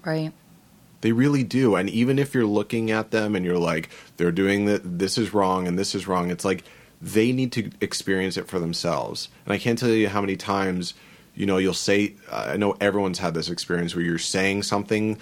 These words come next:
Speaker 2: that, quote, they're, they should hear,
Speaker 1: Mm-hmm.
Speaker 2: and it goes in one ear and out the other, and then, you know, six months later, they realize it.
Speaker 1: Yeah.
Speaker 2: Because it's just one of those things where, like, you can say it as much as you want, but if they're not ready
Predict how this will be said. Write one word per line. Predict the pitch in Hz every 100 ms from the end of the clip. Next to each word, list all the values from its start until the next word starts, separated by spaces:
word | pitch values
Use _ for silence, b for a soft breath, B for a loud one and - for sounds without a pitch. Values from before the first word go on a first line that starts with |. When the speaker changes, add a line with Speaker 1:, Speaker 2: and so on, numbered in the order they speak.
| B
Speaker 2:
that, | - 87
quote, | - 98 95
they're, | 90 87 85
they | 85 82
should | - - 95
hear, | 90 - 92 98 113 120 -
Speaker 1:
Mm-hmm. | - 196 180 185 170
Speaker 2:
and | 98 95
it |
goes | 95 -
in | - 95
one | 98 98
ear | 90 90
and | 90
out | 87 -
the | -
other, | 107 101 87 85
and | 85 87
then, | 87 87
you | 95
know, | 82
six | 82 87 -
months | 87 85
later, | 113 113 104 95 90 B B
they | - 92 98 98 92
realize | 85 87 95 113 113 87 85
it. | 78 55 - - -
Speaker 1:
Yeah. | 160 147
Speaker 2:
Because | 147 135 127 131
it's | 135
just | 139 -
one | 131
of |
those | 131 127
things | 123 117
where, | 113
like, | 110 104 92 _ -
you | 117
can | 117 113
say | - 123
it | 123
as | 113
much | 110 107
as | 98
you |
want, | 101 123 127
but | 92
if | 85
they're | - 95 95 101
not | 101 98 92 87
ready | 95 127 95 90 104